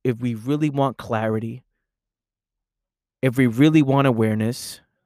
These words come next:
if we really want to see things for what it actually is, not what we wish it was, then we'll dive into this in a real way.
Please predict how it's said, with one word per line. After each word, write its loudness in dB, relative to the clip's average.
if -6
we -2
really 2
want 0
to -2
see 0
things -6
for -4
what 0
it -2
actually -2
is, -2
not -4
what -2
we -4
wish -2
it -6
was, -8
then -2
we'll 4
dive 2
into -4
this -10
in -8
a -8
real -8
way. -10